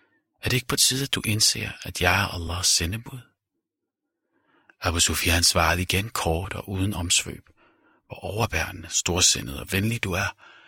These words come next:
Angående det nærer jeg stadig nogen tvivl." I Abu Sufyans svar lå årsagen til meget af den modvilje, som Quraysh havde vist mod islam. De qurayshidiske ledere, der kappes om hæder,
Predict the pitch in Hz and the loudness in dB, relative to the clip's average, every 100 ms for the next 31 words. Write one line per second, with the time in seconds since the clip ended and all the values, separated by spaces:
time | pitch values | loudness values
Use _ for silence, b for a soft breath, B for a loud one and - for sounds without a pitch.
0 | b b b b b _ - 104 123 120 | b b b b b _ -2 -2 0 0
1 | 101 - 107 104 - - 92 85 87 87 | 0 0 0 0 -4 -6 0 2 2 2
2 | - 82 92 113 90 80 - - 82 - | 2 2 -2 -2 -4 0 0 -2 -8 -16
3 | - _ _ _ _ _ _ b b b | -20 _ _ _ _ _ _ b b b
4 | b b b b _ 131 147 143 143 143 | b b b b _ 4 4 4 2 2
5 | - 151 160 156 - 92 87 - 107 104 | 2 4 4 4 4 2 0 -4 0 2
6 | - 101 104 - 110 92 92 - 92 85 | 4 2 4 2 2 -2 0 0 4 4
7 | 87 101 110 - - 98 113 143 139 117 | 4 0 -4 -8 -2 0 2 0 0 -2
8 | 92 - 85 - 90 95 135 - 92 92 | 2 2 0 -2 0 2 4 4 2 0
9 | 101 - 107 123 - 113 - 82 82 95 | 2 2 2 0 0 2 2 2 -4 -6
10 | _ _ b b b b b b b - | _ _ b b b b b b b -2
11 | 98 123 127 127 - 156 165 - 165 143 | 2 6 6 6 4 4 2 2 0 2
12 | 160 110 - B B B 104 - 101 113 | 2 0 -2 B B B -2 2 4 4
13 | 147 117 95 90 92 95 | 4 4 2 2 0 -2